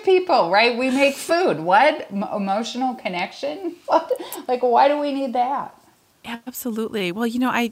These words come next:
Speaker 2: I think you're exactly right. And the reason why it's so important is because when there are,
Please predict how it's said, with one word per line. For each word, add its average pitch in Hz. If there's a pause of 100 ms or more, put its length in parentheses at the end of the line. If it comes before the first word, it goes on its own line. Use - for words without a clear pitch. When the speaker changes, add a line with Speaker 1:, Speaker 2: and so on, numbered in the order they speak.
Speaker 2:
I 233
think 277
you're 269
exactly 196
right. 220
And 220
the 196
reason 220
why 190
it's -
so 208
important 185 (460)
is 220
because 196
when 196
there 202
are, 185